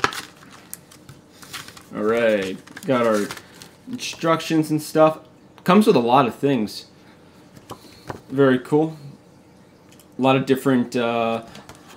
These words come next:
attachments you can put on to change how you see, you know, through the aperture and how the target's presented. Of course, you know, the main thing is the fiber optics, which is all, uh,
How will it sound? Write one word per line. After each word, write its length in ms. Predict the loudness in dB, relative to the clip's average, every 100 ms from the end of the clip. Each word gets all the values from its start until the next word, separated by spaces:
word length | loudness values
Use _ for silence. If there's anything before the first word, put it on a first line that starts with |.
| -20 -6
attachments 580 | -4 2 2 2 0 0
you 60 | 0
can 160 | 0
put 160 | 2 4
on 220 | 4 2
to 100 | 0
change 500 | -4 -2 2 2 0
how 260 | -2 0 0
you 200 | 0 -4
see, 840 | -8 -4 0 2 2 0 -2 -6 -20 -20 -10
you 80 | -4
know, 120 | -4
through 340 | -4 0 2 4
the 160 | 2
aperture 680 | 0 -2 -6 -2 -2 -2 -6 -16 -12
and 120 | -8
how 100 | -8
the 80 | -6
target's 460 | -4 -2 -2 -4
presented. 640 | -2 -2 0 -4 0 -2 -2 -14 -14
Of 120 | -2
course, 340 | 4 4 4 2
you 80 | 4
know, 60 |
the 60 | 4
main 280 | 4 4 4
thing 280 | 0 -2 -4
is 520 | -4 -4 -6 -10 -16 -20 -20 -14 -6
the 220 | -4 -2
fiber 440 | 0 0 2 0
optics, 640 | 0 -2 -6 -6 -8 -10 -10
which 260 | -12 -8
is 120 | -4
all, 300 | -2 0 2
uh, 320 | 0 0 -4